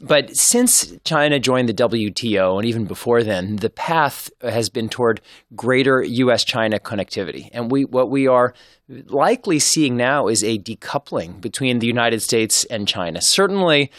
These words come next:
on this program, I've been a, a critic of China because I think Ti-,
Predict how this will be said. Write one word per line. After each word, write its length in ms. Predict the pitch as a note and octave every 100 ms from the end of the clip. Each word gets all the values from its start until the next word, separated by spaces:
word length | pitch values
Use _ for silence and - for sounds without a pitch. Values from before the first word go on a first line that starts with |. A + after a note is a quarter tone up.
| - _
on 160 | A#2 A#2+
this 120 | C#3
program, 480 | - C3 A#2+ A#2+ A2+
I've 160 | A2 F2+
been 180 | A#2
a, 60 | G#2+
a 80 | -
critic 400 | - - B2+ A2+
of 100 | G#2+
China 300 | - G2 D2+
because 140 | E2+ A#2+
I 60 |
think 200 | B2+ C3
Ti-, 180 | A#2+